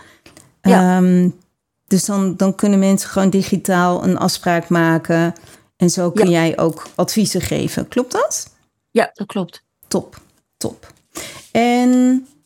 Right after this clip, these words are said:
Speaker 2: ehm, wil jij daar nog meer over kwijt? Over over casussen of iets? Of zullen we gewoon naar een ander onderwerp gaan?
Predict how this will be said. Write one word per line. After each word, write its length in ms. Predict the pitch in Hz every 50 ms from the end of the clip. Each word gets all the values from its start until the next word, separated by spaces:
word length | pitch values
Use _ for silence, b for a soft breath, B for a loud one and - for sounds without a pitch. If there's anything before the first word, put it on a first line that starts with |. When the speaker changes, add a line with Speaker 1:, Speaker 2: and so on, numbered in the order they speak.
| _ _ _ _ _ _ _ _ -
Speaker 2:
ehm, 840 | - 214 220 220 214 214 214 214 214 214 214 214 214 214 214 220 220 220 - _ _ _ -
wil 120 | 208 240
jij 180 | 254 254 247 240
daar 180 | 240 254 254 254
nog 140 | 254 240 -
meer 260 | 240 262 302 359 -
over 240 | - 311 311 311 269
kwijt? 540 | - - - 294 294 302 302 285 294 - -
Over 720 | - 226 226 226 220 220 - 220 214 214 214 214 214 220 220 - _ _ _ _ _ _ _ _ _ _ _ _ _ _ _ _ _ _ _ _ _ _ _ _ _ _ _ _ _ _ _ _
over 280 | - 160 - 165 156 -
casussen 760 | - 180 185 196 208 202 202 208 196 - - 202 196 196 -
of 220 | - 185 175 -
iets? 380 | - - 196 202 196 202 - -
Of 120 | - 196
zullen 280 | 175 - - 196 185 185
we 60 | -
gewoon 160 | - 196 190
naar 120 | 180 180 180
een 160 | 175 180 -
ander 240 | 190 180 175 170 170
onderwerp 480 | 170 175 175 170 165 170 165 170 165
gaan? 280 | - - - - 165 160